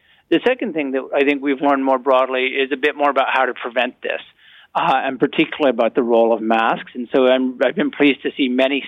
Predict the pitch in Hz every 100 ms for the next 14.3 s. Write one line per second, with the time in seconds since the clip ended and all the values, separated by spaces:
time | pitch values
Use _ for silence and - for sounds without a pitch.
0 | - 123 131 131 123 123 127 131 120 120
1 | 117 120 110 113 110 131 117 113 113 -
2 | _ _ _ - 127 123 117 135 143 147
3 | - 127 117 117 131 123 123 123 127 120
4 | 113 127 113 113 - 120 113 113 _ _
5 | _ 131 127 - 123 120 135 117 143 170
6 | 165 185 143 160 160 151 151 135 135 147
7 | 123 - - _ _ - - - 131 120
8 | 120 120 123 131 127 123 117 117 123 127
9 | 123 120 123 120 - 127 135 123 127 127
10 | 127 117 113 131 - - 120 - 120 -
11 | 127 117 147 - 165 160 131 120 123 123
12 | 131 120 117 113 - - 117 113 107 -
13 | 120 120 117 117 117 120 120 117 113 110
14 | 117 110 110